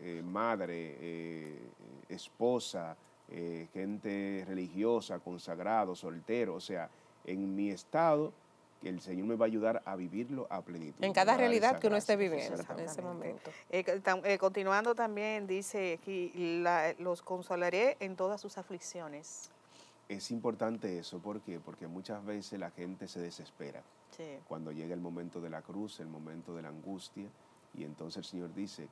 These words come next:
Speaker 1: que Él será nuestro consuelo. Aquellos que tengan esta devoción, Él va a venir en nuestro auxilio, no nos va a abandonar en los sufrimientos.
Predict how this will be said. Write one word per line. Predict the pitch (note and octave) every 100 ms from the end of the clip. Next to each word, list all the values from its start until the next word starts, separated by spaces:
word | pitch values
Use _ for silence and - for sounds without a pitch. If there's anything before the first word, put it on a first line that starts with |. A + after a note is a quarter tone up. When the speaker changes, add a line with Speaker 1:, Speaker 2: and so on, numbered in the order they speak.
| -
Speaker 1:
que | D#2
Él |
será | D#2 E2 F2
nuestro | E2+ A2+ B2+ A#2
consuelo. | G2 E2+ - D#2 C#2+ C#2+
Aquellos | - D2+ F2+
que | - -
tengan | E2 E2+ E2+
esta | F2 F2
devoción, | F2 F#2 - A2+ A#2+ A#2+ - - - -
Él | D#2 E2+
va | F2
a |
venir | F2 F2 F2+
en | E2+
nuestro | E2+ - D#2
auxilio, | D#2 C2+ C#2
no | D2
nos | E2+ D#2+
va |
a | D#2+
abandonar | D#2+ D2+ D2+ D#2+
en | D#2+
los | D2+
sufrimientos. | - D#2 C#2+ B1+ A#1+ G#1 - - -